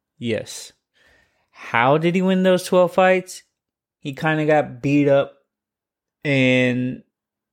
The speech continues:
survived, right? I don't see that as a skill.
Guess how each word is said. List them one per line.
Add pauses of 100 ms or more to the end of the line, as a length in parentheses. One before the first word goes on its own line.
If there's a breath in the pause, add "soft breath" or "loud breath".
(200)
survived, (360)
right? (440)
I
don't
see
that
as
a
skill.